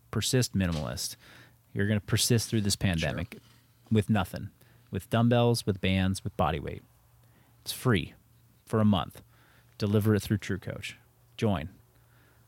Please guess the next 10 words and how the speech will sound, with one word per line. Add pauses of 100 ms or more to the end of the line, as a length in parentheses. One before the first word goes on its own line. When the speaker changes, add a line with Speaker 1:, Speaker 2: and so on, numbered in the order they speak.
(100)
Speaker 1:
Okay. (440)
Then
that
turned
into
paid (240)
once
people
were
like,